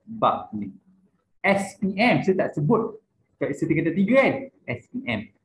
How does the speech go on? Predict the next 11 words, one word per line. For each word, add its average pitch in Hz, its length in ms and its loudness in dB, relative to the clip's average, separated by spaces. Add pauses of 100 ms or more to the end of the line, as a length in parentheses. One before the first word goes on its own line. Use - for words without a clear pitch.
(140)
Sekarang 196 320 4
kau 180 80 6
ada 180 160 6
P 185 160 4
B 185 140 6
D. 247 100 8 (880)
Ha. 104 300 -14 (300)
P 233 160 6
B 254 160 8
D 285 240 8
ni 320 100 8